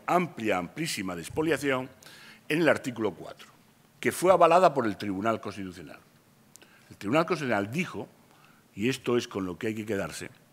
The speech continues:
que en virtud del título Defensa contra la expoliación, el Estado, es decir, las Cortes Generales, están legitimadas para definir este patrimonio y establecer, que es lo importante,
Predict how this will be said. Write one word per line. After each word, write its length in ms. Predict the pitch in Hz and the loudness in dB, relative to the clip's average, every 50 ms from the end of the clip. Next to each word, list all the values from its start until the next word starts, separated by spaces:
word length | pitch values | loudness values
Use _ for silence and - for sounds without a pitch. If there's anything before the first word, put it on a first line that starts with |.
| - - - - - - _ _ | -20 -20 -20 -20 -20 -20 _ _
que 140 | - - 123 | 2 6 8
en 220 | 120 117 117 113 | 8 8 8 6
virtud 440 | 113 117 117 110 - - - 233 226 | 4 4 2 2 -2 -4 -4 0 4
del 440 | 208 202 180 135 101 - - - - | 6 6 6 4 0 -4 -8 -16 -12
título 460 | - - 180 147 - 101 92 87 80 - | -8 -6 -6 -4 -4 -6 -6 -6 -8 -10
Defensa 680 | - 101 95 107 98 - - 180 202 175 - 170 139 | -10 -8 -6 -6 -4 -2 -2 -2 -2 -2 -2 -4 -4
contra 300 | 123 127 117 104 - 107 | -4 -4 -6 -6 -6 -8
la 60 | 95 | -10
expoliación, 600 | 92 85 - - 151 160 147 123 92 92 107 131 - - - _ _ - - - - - - - - - - - | -10 -10 -8 -4 -2 0 0 0 -2 -4 -6 -6 -8 -12 -20 _ _ -20 -20 -20 -20 -20 -20 -20 -20 -20 -10 4
el 200 | - 139 131 127 | 8 10 10 10
Estado, 560 | 120 113 - - - 196 165 110 87 78 - - | 10 8 10 12 12 12 12 12 12 8 0 0
es 100 | 113 113 | 4 6
decir, 220 | 120 107 90 98 | 6 6 6 4
las 180 | 92 85 76 - | 2 2 0 4
Cortes 300 | - 160 160 165 117 90 | 6 6 6 6 4 0
Generales, 560 | 90 85 80 80 80 80 80 95 135 - - _ _ _ _ _ _ _ - - - - _ _ | 0 0 -2 -2 -4 -4 -6 -8 -12 -14 -18 _ _ _ _ _ _ _ -20 -20 -20 -20 _ _
están 400 | - 254 - - - 220 220 214 | -4 -4 -2 0 2 2 4 4
legitimadas 680 | 220 214 - - 190 160 170 151 156 143 135 113 104 - | 2 0 -2 -4 -6 -4 -2 0 2 2 2 2 -2 -2
para 440 | - - 120 101 85 - - - - - - _ _ - | 2 2 2 2 0 -2 -10 -20 -20 -20 -20 _ _ -16
definir 760 | 107 98 110 143 139 - - 139 131 185 226 208 - 135 - - - | -14 -4 0 0 0 2 0 0 0 2 0 0 0 -2 -6 -8 -8
este 280 | - 175 170 - 92 85 | -8 -6 -6 -6 -6 -2
patrimonio 600 | 104 127 - 160 147 127 104 85 80 78 73 - - - - - - - - - _ _ _ _ | -2 0 0 2 2 2 2 0 -4 -6 -10 -12 -16 -20 -20 -20 -20 -20 -20 -20 _ _ _ _
y 180 | - 151 147 | 2 4 4
establecer, 920 | 143 127 - - - - 240 262 262 247 208 160 123 - - 170 123 95 - | 4 4 2 0 2 4 4 4 4 4 4 2 2 4 2 2 0 0 -2
que 80 | - 170 | -4 -4
es 60 | 139 | -2
lo 80 | 127 156 | -2 -2
importante, 640 | 147 120 113 101 92 113 117 107 95 82 82 80 - | -2 -2 -2 2 6 6 6 6 6 2 -4 -10 -14